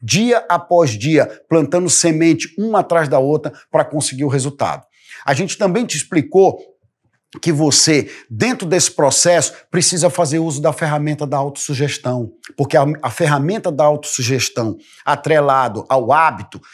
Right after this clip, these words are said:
é o que vai fazer você chegar lá na frente com conhecimentos que você se autossugeriu a tê-los, com atitudes e habilidades que você buscou adquirir e que não foram transferidas pra você por terceiros.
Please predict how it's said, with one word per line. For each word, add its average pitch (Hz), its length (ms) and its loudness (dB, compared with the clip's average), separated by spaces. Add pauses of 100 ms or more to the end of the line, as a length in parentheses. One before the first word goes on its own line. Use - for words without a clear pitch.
(100)
é 147 80 4
o 151 60 2
que 151 160 -4
vai 165 180 2
fazer 156 320 0
você 165 300 -2
chegar 143 380 0
lá 160 180 2
na 196 160 -2
frente - 680 -4 (340)
com 185 200 -2
conhecimentos 175 1040 0 (240)
que 170 100 -4
você 196 640 2
se - 220 2
autossugeriu 143 880 2 (180)
a 135 120 0
tê-los, 120 480 -4 (240)
com 175 120 4
atitudes 180 680 -2
e 180 60 4
habilidades 143 680 0 (180)
que 185 160 -6
você 196 640 2
buscou 196 540 -2
adquirir 127 640 -2 (260)
e 135 80 -6
que 151 180 -2
não 165 220 2
foram 175 340 -2
transferidas 156 640 -4
pra 156 160 -6
você 151 320 -4
por 156 280 -6
terceiros. 151 720 -4